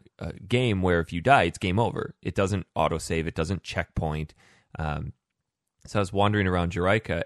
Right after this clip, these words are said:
and there are so many different branching paths that you can go off, and some of 'em lead absolutely nowhere.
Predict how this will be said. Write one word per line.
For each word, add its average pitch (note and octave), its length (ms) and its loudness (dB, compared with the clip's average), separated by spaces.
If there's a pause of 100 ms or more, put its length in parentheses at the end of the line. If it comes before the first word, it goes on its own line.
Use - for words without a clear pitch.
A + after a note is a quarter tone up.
and F2 300 -4
there G#2+ 140 2
are G#2 60 4
so C3+ 180 0
many D3+ 160 0
different A#2 340 -2
branching F#2 440 -2
paths F2 520 0
that F2 140 -4
you - 100 -10
can F2+ 160 -8
go E2+ 120 -2
off, D#2+ 180 -4
and E2 120 -6
some F#2+ 220 -2
of G2+ 100 -4
'em F#2+ 140 0
lead G2 220 -2 (240)
absolutely G2 580 -4
nowhere. E2+ 420 0